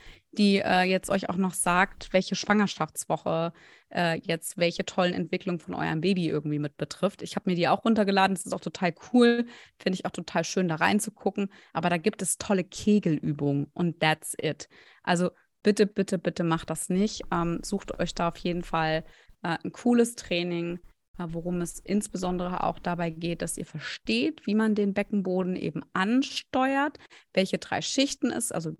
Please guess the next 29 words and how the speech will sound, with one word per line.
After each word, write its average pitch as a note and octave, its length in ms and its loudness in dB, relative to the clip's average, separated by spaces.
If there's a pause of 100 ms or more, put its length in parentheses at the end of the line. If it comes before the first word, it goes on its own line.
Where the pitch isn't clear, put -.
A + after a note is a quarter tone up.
wie G#3+ 280 2
die A#3 120 4
drei F#3+ 240 0
Schichten G3 460 -6
eben F#3 400 -2
zu, - 200 -8
anzusteuern F3 840 -2
sind A3 300 2
und F3+ 180 -4
wie G3 80 0
ihr G3 100 2
das F3+ 180 -4
Ganze E3+ 280 -4
auch D#3 160 -8
trainieren E3 560 0
könnt. E3 480 -2 (560)
Ähm, F3+ 400 -2
und A#3+ 300 2
vor - 240 -6
allem, F#3 300 -2
und F3 160 -8
das - 240 -10
sagen F3 280 -4
wir - 140 0
auch F3 100 -6
immer F#3 240 -2
wieder, G#3 400 0
und F3 80 -4
das, E3 220 -8